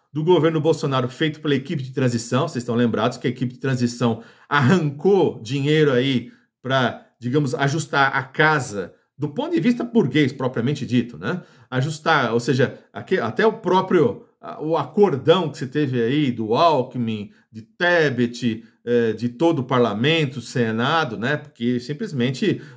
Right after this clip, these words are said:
o, o que o Bolsonaro fez com as contas simplesmente afundou em muito, né? Então, obviamente, arrancou-se aí grana pra isso, né? Mas, para os próximos anos,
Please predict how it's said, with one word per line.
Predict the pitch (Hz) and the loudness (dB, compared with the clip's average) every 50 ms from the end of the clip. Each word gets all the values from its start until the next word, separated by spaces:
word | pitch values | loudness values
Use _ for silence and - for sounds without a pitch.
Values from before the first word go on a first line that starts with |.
| - _ | -20 _
o, | - 117 117 - - 160 156 156 | -10 -10 -10 -6 -4 -2 -2 -2
o | 135 - | -2 -2
que | - 147 | 0 0
o | 135 | 0
Bolsonaro | 117 123 131 127 - 127 113 110 165 160 | 2 0 -2 -2 0 0 0 0 0 -2
fez | - - - 139 139 147 143 | -4 -2 -2 0 0 0 -2
com | - 185 | -4 -8
as | 180 180 | -8 -8
contas | - - 127 120 127 127 190 190 185 190 - - _ _ _ | -8 -6 -4 -4 -2 -2 -2 -4 -4 -4 -8 -12 _ _ _
simplesmente | - - - 156 156 180 165 135 139 143 143 143 | -16 -12 -10 -8 -6 -6 -6 -4 -2 -2 0 0
afundou | 156 165 160 - - 240 247 240 208 175 147 131 165 180 196 | 0 -2 -2 -2 2 4 4 4 4 2 4 4 4 4 4
em | 196 196 180 | 2 -2 -2
muito, | 160 151 156 147 123 107 - - - 78 | 0 0 0 0 0 -2 -6 -10 -16 -14
né? | 92 120 156 156 - _ _ _ _ | -12 -10 -10 -10 -14 _ _ _ _
Então, | - 101 - - 117 147 | -20 -14 -8 -4 -2 0
obviamente, | 165 156 143 160 151 135 143 143 143 - - - - _ _ | 2 2 2 2 0 0 -2 -4 -6 -8 -10 -10 -16 _ _
arrancou-se | - - 110 110 110 131 160 160 156 - 156 165 175 175 - - | -14 -10 -8 -4 0 0 0 0 0 0 0 2 2 2 0 -2
aí | 156 139 151 | -2 -2 -2
grana | 139 123 135 123 127 131 139 151 156 151 151 - - _ _ _ | -2 0 2 2 2 2 2 0 0 -2 -4 -8 -18 _ _ _
pra | - 165 170 170 127 | -2 0 0 2 0
isso, | 107 101 101 - - 98 | 0 -2 -4 -8 -12 -14
né? | 87 92 127 156 156 156 - - _ _ _ | -8 -6 -6 -6 -6 -8 -12 -20 _ _ _
Mas, | - 220 277 320 339 240 - - - - _ _ _ _ _ _ _ _ _ | -6 -4 0 0 0 0 -2 -4 -10 -14 _ _ _ _ _ _ _ _ _
para | - 294 330 349 392 | -6 -2 -2 0 0
os | 359 - - | 0 -2 -2
próximos | - 226 208 214 190 - - 196 202 185 - - - - - _ _ _ _ _ _ _ _ _ _ _ _ _ _ _ _ _ - | 0 0 2 2 2 0 0 0 2 0 0 -2 -6 -10 -12 _ _ _ _ _ _ _ _ _ _ _ _ _ _ _ _ _ 0
anos, | - 139 165 143 117 98 90 - - - - _ | 4 6 6 6 4 2 -4 -10 -14 -16 -18 _